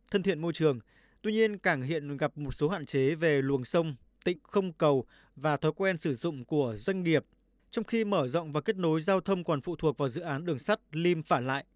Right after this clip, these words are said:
đang chờ hoàn thiện theo kế hoạch đến năm hai nghìn không trăm ba mươi. Tại hội nghị, các đại biểu tập trung trao đổi, thảo luận các ý kiến đề xuất của doanh nghiệp liên quan đến việc tiếp tục hoàn thiện giai đoạn còn lại của dự án,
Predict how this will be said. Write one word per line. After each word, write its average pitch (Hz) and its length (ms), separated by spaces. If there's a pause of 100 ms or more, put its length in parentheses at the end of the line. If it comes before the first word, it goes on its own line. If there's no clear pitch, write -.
(120)
đang 165 240
chờ 170 160
hoàn 143 180
thiện 160 240
theo 160 140
kế 185 100
hoạch 185 160
đến 147 140
năm 170 120
hai 170 100
nghìn 131 100
không 170 160
trăm 165 180
ba 160 100
mươi. 160 280 (480)
Tại 190 100
hội 175 140
nghị, 170 320
các 214 80
đại 220 120
biểu 170 220
tập 139 160
trung 190 160
trao 196 140
đổi, 165 240
thảo 139 140
luận 143 160
các 180 80
ý 175 140
kiến 151 260
đề 180 120
xuất - 220
của 139 140
doanh 170 160
nghiệp 151 200
liên 160 160
quan 156 220
đến 139 200
việc 160 180
tiếp - 180
tục 160 180
hoàn 147 160
thiện 165 220
giai 160 120
đoạn 147 200
còn 135 200
lại 139 180
của 131 200
dự 175 120
án, 156 300